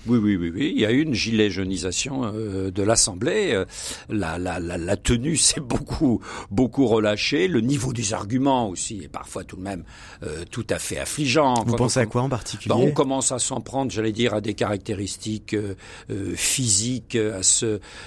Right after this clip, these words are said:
Speaker 1: euh, moquer ou à jouer de manière, euh, euh, parodique, euh, le fait qu'on pourrait, euh, couper la tête de tel ou tel.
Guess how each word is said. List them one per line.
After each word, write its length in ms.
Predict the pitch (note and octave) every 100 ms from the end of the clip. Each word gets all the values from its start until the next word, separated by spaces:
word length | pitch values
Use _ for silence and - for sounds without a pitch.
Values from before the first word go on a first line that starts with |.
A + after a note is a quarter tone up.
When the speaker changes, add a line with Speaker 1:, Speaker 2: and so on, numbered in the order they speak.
| -
Speaker 1:
euh, 280 | - - A2+
moquer 560 | G2+ G#2+ A#2+ - B2+ B2
ou 120 | G#2
à 60 | G2+
jouer 340 | F#2+ A2+ A2+
de 60 | A2
manière, 500 | G#2+ A2 A2+ G#2+ F#2+
euh, 140 | G2 F#2 - - -
euh, 260 | - - G#2
parodique, 840 | - A2+ B2+ A#2 G2 A2 B2 G2+ -
euh, 180 | G#2+ G#2 - -
le 140 | - G#2
fait 320 | - A#2+ -
qu'on 160 | - G#2+
pourrait, 480 | - G2+ G#2 A2
euh, 80 | G2+
couper 360 | F#2 A#2 - A2+
la 120 | G2
tête 280 | G2 A2+ F#2+
de 100 | F2+
tel 240 | - F2
ou 80 | G2+
tel. 300 | - A#2+ A2